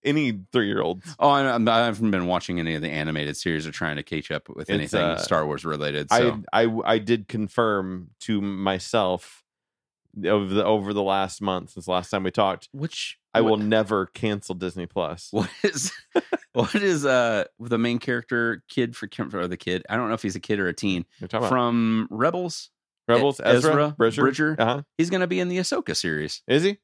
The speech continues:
Speaker 2: Yeah, they
Speaker 1: Good.
Speaker 2: confirmed that. They're, I
Speaker 1: Cool.
Speaker 2: guess they're casting it now or whatever.
Speaker 1: Good.
Speaker 2: And I was just like, "That's cool that they're gonna have that kinda crossover to it and whatnot."
Speaker 1: That makes sense. I mean, they had, they had a pretty big, uh, arc, story arc between the two of them in Rebels. So.
Speaker 2: And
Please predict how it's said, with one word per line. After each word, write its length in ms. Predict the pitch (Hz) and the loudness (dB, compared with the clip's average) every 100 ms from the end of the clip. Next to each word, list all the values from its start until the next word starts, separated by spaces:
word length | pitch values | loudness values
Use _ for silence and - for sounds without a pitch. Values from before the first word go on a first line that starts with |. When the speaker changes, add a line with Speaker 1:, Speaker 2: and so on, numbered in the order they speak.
| _ | _
Speaker 2:
Yeah, 240 | 165 156 117 | 0 0 0
they 80 | 110 | 2
Speaker 1:
Good. 80 | 175 | 2
Speaker 2:
confirmed 440 | 127 143 147 123 | 2 0 2 2
that. 200 | 92 92 | 2 2
They're, 200 | 107 107 | 2 2
I 100 | - | 2
Speaker 1:
Cool. 80 | 110 | 2
Speaker 2:
guess 120 | 113 | 0
they're 100 | 110 | -4
casting 420 | 104 98 98 113 104 | -4 -4 -4 -4 -4
it 80 | 76 | -2
now 220 | 95 110 | -2 -2
or 80 | 127 | -2
whatever. 360 | 135 139 147 - 113 | -2 -2 -2 -6 0
Speaker 1:
Good. 240 | 131 90 - _ | 0 0 -8 _
Speaker 2:
And 80 | 110 | 0
I 40 | |
was 120 | 117 117 | 0 0
just 140 | 110 | -2
like, 80 | 110 | 0
"That's 160 | - - | 0 -2
cool 240 | - 113 | 0 0
that 100 | 110 | 0
they're 100 | 101 | -4
gonna 140 | 107 101 | -2 -2
have 100 | 101 | 0
that 160 | 98 | -2
kinda 160 | - 98 | -2 -6
crossover 580 | - 113 117 98 87 135 | -2 -2 0 -2 -4 -6
to 160 | - 90 | -4 -4
it 100 | - | -4
and 80 | 90 | -6
whatnot." 380 | 85 78 90 - | -8 -8 -8 -6
Speaker 1:
That 80 | 127 | -2
makes 180 | 180 - | -2 0
sense. 180 | 131 127 | 0 2
I 80 | |
mean, 160 | 127 127 | 2 4
they 180 | 135 135 | 4 4
had, 440 | 131 127 107 98 | 2 2 0 0
they 80 | 117 | 2
had 140 | 131 117 | 2 2
a 60 | |
pretty 280 | - 117 104 | 0 0 0
big, 400 | 92 98 98 90 | 2 2 2 0
uh, 420 | 85 101 87 69 - - | 2 4 4 0 -2 0
arc, 260 | 107 98 | 0 0
story 300 | - 120 113 104 | -4 2 4 4
arc 200 | 95 - | 0 -4
between 280 | 95 113 | -4 -2
the 80 | 104 | -2
two 220 | - 120 107 | 0 2 2
of 120 | 87 | 2
them 180 | 101 92 | -2 0
in 180 | 101 95 | 0 2
Rebels. 420 | 98 82 71 - | 0 0 -4 -4
So. 180 | - 160 | -2 0
Speaker 2:
And 360 | 170 190 226 | 2 0 -2